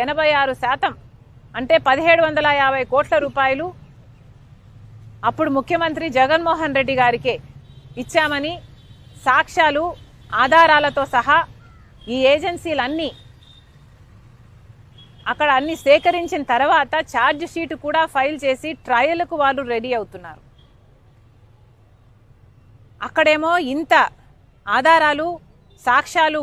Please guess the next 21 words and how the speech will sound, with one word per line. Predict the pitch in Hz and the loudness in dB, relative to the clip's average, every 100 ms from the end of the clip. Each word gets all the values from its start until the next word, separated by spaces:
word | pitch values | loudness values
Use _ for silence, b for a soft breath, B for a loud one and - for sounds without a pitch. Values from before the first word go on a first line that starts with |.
| 247 | -6
ఉండి | 285 339 311 | -6 -4 -2
వాళ్ళు | 269 247 | -4 -4
ట్రయల్ | 240 240 320 330 330 | -4 -2 -2 -4 -4
కూడా | 320 320 | -2 0
రెడీ | 254 262 269 | -2 -2 -4
అవుతుంటే | 240 254 233 285 339 220 | -4 -10 -2 -2 -2 -6
ఇక్కడ | 240 370 320 240 | -4 0 0 -2
మనం | 269 339 262 | -4 -6 -4
కనీసం | 233 320 370 320 165 - _ _ _ - - _ 202 | -4 -4 -4 -6 -6 -18 _ _ _ -20 -20 _ -8
అవినీతి | 254 349 370 392 254 | -6 -6 -6 -6 -2
జరిగింది | 262 302 339 330 320 294 | -2 -4 -8 -8 -4 -4
అని | 285 320 202 - _ _ _ _ 196 233 | -4 -6 -10 -18 _ _ _ _ -6 0
మాట్లాడడానికి | 294 - 349 302 330 330 330 320 | 0 2 2 4 0 0 -8 -8
కూడా | 294 294 247 - - _ - - - - | -4 0 0 -2 -18 _ -20 -20 -10 -4
కేంద్ర | 285 349 349 277 | -4 -2 -2 0
రాష్ట్ర | 302 - 302 262 | -2 -2 -4 -2
ప్రభుత్వాలు | 254 302 302 294 269 - | -4 -4 -2 -2 -4 -8
సంకోచిస్తున్నాయంటే | 233 285 320 311 262 294 262 247 226 247 294 220 | -6 -2 -2 -2 -14 -10 -6 -6 -4 -2 -4 -4
ఎందుకు | 247 294 294 | -8 -6 -4
అని | 302 254 | -4 -6
అడుగుతున్నాం. | 208 - 165 | -10 -14 -20